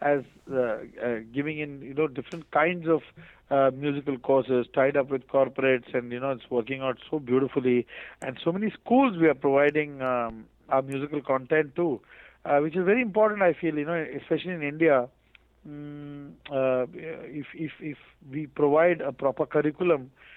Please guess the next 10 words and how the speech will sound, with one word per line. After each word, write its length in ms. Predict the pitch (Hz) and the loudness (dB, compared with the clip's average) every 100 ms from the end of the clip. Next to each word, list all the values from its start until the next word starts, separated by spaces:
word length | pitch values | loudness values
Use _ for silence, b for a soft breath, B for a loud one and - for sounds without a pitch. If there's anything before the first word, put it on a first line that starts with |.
| b - | b -4
to 100 | 165 | -4
schools 440 | - 202 202 175 | -2 4 4 4
where 240 | 160 170 165 | 6 6 6
the 140 | 156 | 2
musical 500 | 147 160 180 214 226 | -2 -2 -2 0 0
content 380 | 190 170 175 175 | 0 0 0 -2
is 60 | 165 | 0
so 100 | 202 | 0
haphazard, 560 | 143 143 160 151 135 110 | 2 2 2 2 2 0
actually. 400 | 107 - 127 | -6 -6 -8